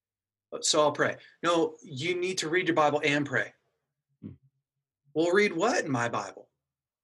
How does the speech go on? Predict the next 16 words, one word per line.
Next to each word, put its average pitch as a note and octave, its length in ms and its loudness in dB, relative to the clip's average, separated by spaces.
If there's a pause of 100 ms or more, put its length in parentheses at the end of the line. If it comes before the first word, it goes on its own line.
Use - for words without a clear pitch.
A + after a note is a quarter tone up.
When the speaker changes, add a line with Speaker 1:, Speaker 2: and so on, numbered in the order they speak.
(300)
Speaker 1:
"Oh, F3 60 -6
you D#3+ 140 2
need D#3 160 2
to C3+ 80 0
read C#3 240 0
the C#3+ 60 4
Bible B2+ 500 -2 (100)
and C#3 140 -6
pray B2+ 400 -2 (200)
and B2+ 100 -8
lean D3+ 240 2
not F3+ 200 0
on D#3 160 0
your C#3+ 120 2
own C#3+ 180 0
understanding, C3 680 -2